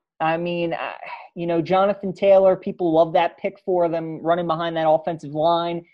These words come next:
T Y Hilton might be rejuvenated to have Rivers there. We'll see. I, I don't know. That, that's, that's a tough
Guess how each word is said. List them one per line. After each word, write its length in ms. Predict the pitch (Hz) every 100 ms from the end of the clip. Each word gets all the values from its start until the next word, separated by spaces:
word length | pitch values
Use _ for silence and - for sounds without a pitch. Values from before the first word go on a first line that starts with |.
| _ -
T 120 | 214
Y 260 | 202 180 170
Hilton 540 | 185 202 208 190 190
might 300 | 175 180 175 - _ 160
be 140 | 170
rejuvenated 760 | 175 151 160 196 185 180 185 180
to 100 | 170
have 220 | 160 160
Rivers 420 | 147 170 180 165
there. 400 | 160 170 165 170 _ _ _ -
We'll 180 | 185
see. 680 | 190 - 196 202 196 185 170 - _ _ _
I, 180 | 135 143
I 120 | 156
don't 140 | 160 156
know. 100 | 143
That, 200 | 165 196
that's, 240 | 233 277 -
that's 220 | 220 226 196
a 40 |
tough 280 | - 175